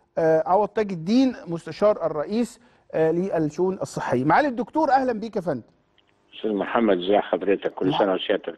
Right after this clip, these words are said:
Speaker 2: طيب.
Speaker 1: وأنت طيب وبخير وسلام دايمًا يا فندم.
Speaker 2: الله يخليك
Speaker 1: الله
Speaker 2: ويبارك
Speaker 1: يخليك.
Speaker 2: فيك.
Speaker 1: آه، يعني يا فندم، آه، كنا بنتكلم على، آه، مسألة اللقاح وهيبدأ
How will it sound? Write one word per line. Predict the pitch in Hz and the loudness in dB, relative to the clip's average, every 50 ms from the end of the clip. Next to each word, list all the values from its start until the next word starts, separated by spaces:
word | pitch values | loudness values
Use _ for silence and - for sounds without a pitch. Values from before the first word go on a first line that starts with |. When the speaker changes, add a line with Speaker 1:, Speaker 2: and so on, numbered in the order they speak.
| _ - | _ -4
Speaker 2:
طيب. | 80 78 139 160 | -4 -2 0 0
Speaker 1:
وأنت | 190 214 185 208 | 0 0 0 -2
طيب | 180 - 254 269 269 254 240 196 | 0 2 0 0 0 -2 -4 -4
وبخير | 196 190 170 - - 214 240 240 | -6 -8 -8 -6 -6 -6 -4 -4
وسلام | 208 180 - 190 190 220 226 226 | -6 -6 -4 -2 -2 0 0 0
دايمًا | 208 233 226 196 165 147 | 0 0 0 0 0 -2
يا | 139 | -2
فندم. | 127 - 147 131 | -2 -2 0 2
Speaker 2:
الله | - 107 113 | 2 2 2
يخليك | 110 95 - - 90 82 82 92 92 92 87 - | 2 0 -2 -8 -8 -8 -6 -4 -4 -4 -2 0
Speaker 1:
الله | 95 90 175 | 0 2 2
Speaker 2:
ويبارك | 185 95 90 - 131 | 2 2 0 -2 -4
Speaker 1:
يخليك. | 113 104 90 78 71 69 - | -6 -6 -4 -6 -6 -6 -10
Speaker 2:
فيك. | - - _ _ - | -14 -20 _ _ -2
Speaker 1:
آه، | 185 196 - 208 | -2 0 2 2
يعني | 208 220 226 240 | 2 2 2 2
يا | 214 | 2
فندم، | 240 320 370 339 320 285 262 233 - | 2 2 2 2 0 0 -2 -2 -4
آه، | - 202 - | -2 -2 -2
كنا | - - 247 262 269 | 0 0 0 0 0
بنتكلم | 254 240 240 214 - - 320 381 381 320 277 | 0 0 -2 -4 0 0 2 2 2 0 0
على، | 254 277 311 311 294 285 - _ _ _ _ _ _ _ _ _ - | 2 2 4 4 2 2 0 _ _ _ _ _ _ _ _ _ -6
آه، | 180 190 190 175 - | -4 -2 -2 -4 -4
مسألة | 185 190 - 220 247 294 254 277 | -6 -4 0 0 0 0 0 -2
اللقاح | 240 214 - - 208 202 240 - - - 175 | -4 -4 0 4 4 6 6 4 2 -2 -10
وهيبدأ | 170 160 170 202 240 226 214 226 | -10 -8 -6 -6 -8 -6 -6 -8